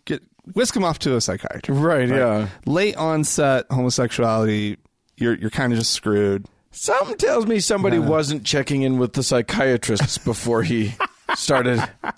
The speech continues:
Speaker 2: blathering out of his fucking mouth.
Speaker 1: Well, nonetheless, um, people fucking freaked out.
Speaker 2: Yeah.
Speaker 1: Um, because this is essentially some kind of, um, um, like, like, he's,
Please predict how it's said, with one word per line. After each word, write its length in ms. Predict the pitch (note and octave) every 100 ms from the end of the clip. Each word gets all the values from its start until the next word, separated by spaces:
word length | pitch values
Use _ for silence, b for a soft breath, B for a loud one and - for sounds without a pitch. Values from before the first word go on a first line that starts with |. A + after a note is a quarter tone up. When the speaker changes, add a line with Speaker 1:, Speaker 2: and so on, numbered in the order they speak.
| -
Speaker 2:
blathering 640 | G#2+ B2 B2+ A#2+ B2 A#2+
out 160 | A2+ A2+
of 60 |
his 160 | A2+ A2
fucking 380 | - A2 A#2 G#2+
mouth. 380 | G#2 G2+ G2+ B B B
Speaker 1:
Well, 100 | -
nonetheless, 600 | G3 A#3+ A3+ G3 F3+ E3+ -
um, 400 | D3+ D3+ D3+ D3+
people 300 | E3 D#3 C#3+
fucking 640 | - - - C3+ - A#2
freaked 340 | - G2+ -
out. 240 | E2 C2+ - _ -
Speaker 2:
Yeah. 640 | - B2 F#3 G3+ G3 A2+ A2+
Speaker 1:
Um, 140 | A2
because 520 | A2 - C3+ B2+ B2 D3
this 180 | G#3+
is 260 | G3+ C#3 - - - - - -
essentially 960 | G3 F#3 F#3 D4+ D#4 - F3+ D3+ C3 C3+ B B B
some 360 | - - F3+ F3
kind 400 | F3 D3+ D3 C#3
of, 320 | B2+ B2 B2
um, 640 | A#2+ A2+ G#2 G2+ G2 F#2+ - _ _ _ _ _ _ _ - - _ _ -
um, 760 | D2+ D2+ C2+ C2+ A#1+ A#1+ C#2+ F2+
like, 200 | B2 -
like, 140 | D3
he's, 840 | C3 C3 A2 G#2 A2 - E3 F3